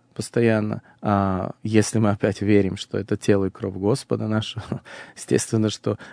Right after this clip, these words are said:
он его получает, о, как сказать, от роду, и, э, тело и кровь на него тоже влияет, имеет отношение к его телу, к его уму, к душе. Поэтому, э, если мы не крестим ребёнка, мы лиш-, лишаем его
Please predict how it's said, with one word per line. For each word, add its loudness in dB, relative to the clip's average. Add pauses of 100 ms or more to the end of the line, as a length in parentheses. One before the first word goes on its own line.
он 6
его 8
получает, 4
о, 2
как 0
сказать, 2
от 4
роду, 0
и, 2 (320)
э, 0
тело 6
и 8
кровь 4
на 4
него 4
тоже 4
влияет, 4 (100)
имеет 4
отношение 0
к -10
его -2
телу, 2
к -16
его -4
уму, 2 (380)
к -4
душе. 2 (420)
Поэтому, -2
э, 0
если 2
мы 2
не 2
крестим 2 (280)
ребёнка, 2
мы 4
лиш-, 0
лишаем 2
его -2